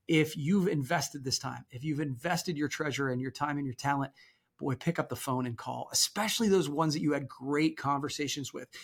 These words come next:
you, the ones that you got business cards, the ones that you really felt like you connected with, whether it was at the show or after hours. Pick up the phone and try to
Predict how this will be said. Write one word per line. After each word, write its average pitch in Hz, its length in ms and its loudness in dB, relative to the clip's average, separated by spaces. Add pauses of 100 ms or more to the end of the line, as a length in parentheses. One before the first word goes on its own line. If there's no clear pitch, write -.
(120)
you, 139 280 4
the 143 100 4
ones 165 240 6
that 185 100 4
you 151 80 0
got 156 300 2
business 151 320 0
cards, 131 340 -4
the 139 60 -4
ones 156 300 2
that 185 120 4 (220)
you 147 160 0
really 170 160 6
felt - 220 0
like 156 120 2
you 135 140 -8
connected 147 480 -2
with, 131 240 -6
whether 139 160 -2
it - 60 -4
was 131 120 -4
at 156 140 0
the 151 60 -2
show 156 260 -2
or 147 260 -2
after 147 380 2
hours. 185 420 6 (560)
Pick 226 180 2
up 214 140 4
the 151 80 -2
phone 127 440 0 (440)
and 127 360 0
try 135 480 2
to 127 440 -2